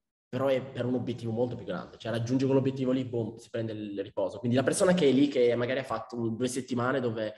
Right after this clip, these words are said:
ha fatto tanti meeting, non ha chiuso nessuno, però dice, "Ho fatto queste due se-, due settimane dove ho fatto tanti meeting, ho chiuso un cliente,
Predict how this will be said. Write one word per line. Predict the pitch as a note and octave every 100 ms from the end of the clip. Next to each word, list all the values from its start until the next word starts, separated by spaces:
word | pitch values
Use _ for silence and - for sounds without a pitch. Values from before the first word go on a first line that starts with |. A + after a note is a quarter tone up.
| - - -
ha |
fatto | A2+ B2+ A#2+
tanti | B2+ F#3
meeting, | C#3+ A#2 C3
non | A#2+ A#2
ha |
chiuso | B2 B2
nessuno, | C#3 C#3 A#2 G#2+
però | A2 B2 A#2 -
dice, | - A#2
"Ho |
fatto | C3 C3 B2
queste | A#2+
due | A2+
se-, | G#2+ A#2 - -
due | A#2
settimane | A#2 A#2 A#2 A#2
dove | A2
ho |
fatto | A2 -
tanti | A#2 A#2 A2+
meeting, | A2+ G2 G#2 - _
ho | -
chiuso | A#2+ D#3+ C#3
un |
cliente, | - A#2 G#2+ G2 G#2 - -